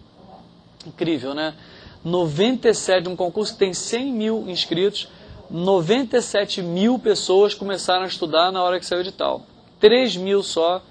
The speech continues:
que vem estudando com um pouco de antecedência. Esses é que são os candidatos. As pessoas estão concorrendo à vaga. É a diferença do inscrito pro candidato, né? Inscrito é o cara que vai lá, se inscreve quando sai o edital e, e faz a prova. O candidato é aquele que vem estudando já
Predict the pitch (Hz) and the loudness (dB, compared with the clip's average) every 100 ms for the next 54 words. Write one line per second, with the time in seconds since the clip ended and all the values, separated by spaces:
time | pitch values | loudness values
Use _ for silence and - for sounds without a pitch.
0 | - - 170 160 180 - 156 160 170 165 | -20 -14 -8 -4 -4 -4 -6 -4 -4 -8
1 | 156 160 156 165 165 156 175 139 131 - | -6 -6 -4 -6 -6 -4 -4 -4 -8 -12
2 | - 190 208 202 190 - 190 190 190 185 | 2 6 6 6 -4 -2 -6 -6 -8 -8
3 | 175 139 123 - - - - - 147 160 | -4 -2 -4 -10 -16 -20 -16 -8 -4 -4
4 | 147 170 156 175 156 196 208 185 160 170 | -2 -2 -2 -6 -2 -2 0 -2 -2 -2
5 | 185 151 135 143 156 - 185 175 190 180 | -2 0 0 0 -2 0 0 0 -2 -4
6 | 160 143 - 180 196 196 190 190 190 185 | -6 -4 -6 -4 -6 -6 -8 -8 -8 -2
7 | 156 123 - 104 151 185 - - - - | 0 0 -6 -6 0 0 -2 -14 -20 -8
8 | 165 - 226 233 208 196 180 170 170 202 | -4 -2 0 2 4 2 2 2 4 2
9 | - 190 - 190 180 175 170 175 165 156 | 0 -4 2 4 2 -2 -2 -2 -2 0
10 | 196 208 226 214 185 - - - - 165 | 2 4 4 4 2 0 -12 -12 0 0
11 | 147 - 185 190 190 156 139 120 147 180 | 2 4 4 4 0 0 0 -2 -6 -6
12 | 151 170 - 185 202 196 175 156 202 240 | 0 0 0 -4 -4 -4 -10 -2 0 0
13 | - 185 156 165 160 139 147 165 | -4 -4 -4 -2 -4 0 2 0